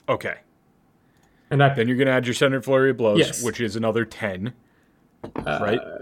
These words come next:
Speaker 2: Center Flurry of Blows is another two plus my Wisdom point. Yes, it's another ten.
Speaker 1: Remember, you've got two,
Speaker 2: Yeah.
Speaker 1: yeah, you've got two things above it.
Speaker 2: Yeah.
Speaker 1: So they're bloodied.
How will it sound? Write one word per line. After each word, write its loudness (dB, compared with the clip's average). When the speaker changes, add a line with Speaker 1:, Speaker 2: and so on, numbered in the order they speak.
Speaker 2:
Center 0
Flurry 2
of -2
Blows 4
is 0
another 0
two 0
plus -2
my -2
Wisdom 0
point. -8
Yes, 0
it's -4
another 4
ten. -4
Speaker 1:
Remember, 6
you've 2
got 4
two, -6
Speaker 2:
Yeah. 4
Speaker 1:
yeah, 0
you've -2
got 2
two -2
things -2
above -2
it. -2
Speaker 2:
Yeah. -2
Speaker 1:
So 4
they're 2
bloodied. 2